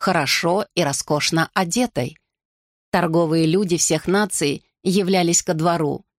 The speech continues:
Королева Франции желала видеть их и каждому подавала руку. Они изготовили для неё тридцать платьев.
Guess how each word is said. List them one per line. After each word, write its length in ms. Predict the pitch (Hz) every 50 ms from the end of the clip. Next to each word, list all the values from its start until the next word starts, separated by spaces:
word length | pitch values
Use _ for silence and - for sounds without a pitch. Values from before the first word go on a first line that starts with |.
| _ _ _ _ _ -
Королева 460 | 220 202 196 185 180 175 165 160 156
Франции 640 | - - 196 202 208 208 - - 185 175 165 156 160
желала 480 | 151 160 185 175 175 175 165 165 160
видеть 440 | 156 147 156 156 147 151 180 185 -
их 260 | 220 214 - - - _ _ _ _ _ _ -
и 60 | 214
каждому 600 | - - 196 180 165 165 147 175 196 214 240 233
подавала 500 | - 202 156 160 151 147 147 147 156 160
руку. 480 | 190 220 226 - - 151 127 113 - _ _ _ _ _ _ _ _ _ _ -
Они 280 | 190 214 233 254 262
изготовили 600 | 240 202 175 208 208 - 247 262 254 240 208 185 170
для 180 | 147 156 165
неё 320 | 156 160 165 151 156 156 147 - _
тридцать 560 | - 190 202 226 226 - - 226 220 - -
платьев. 720 | - 196 185 156 139 127 - - 127 127 - - - -